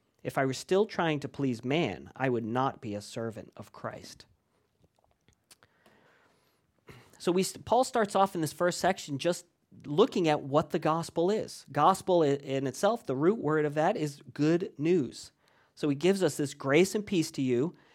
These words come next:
and then he gives us the gospel, the good news, in one sentence. This is a great one-sentence summary of what we mean when we say the gospel. In verses three to five, "Jesus gave himself for our sins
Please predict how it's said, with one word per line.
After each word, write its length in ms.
and 120
then 100
he 60
gives 300
us 200
the 160
gospel, 540
the 140
good 300
news, 460
in 260
one 240
sentence. 500
This 200
is 100
a 80
great 400
one-sentence 640
summary 440
of 200
what 180
we 120
mean 360
when 260
we 200
say 380
the 200
gospel. 600
In 280
verses 400
three 200
to 80
five, 320
"Jesus 440
gave 240
himself 520
for 200
our 160
sins 640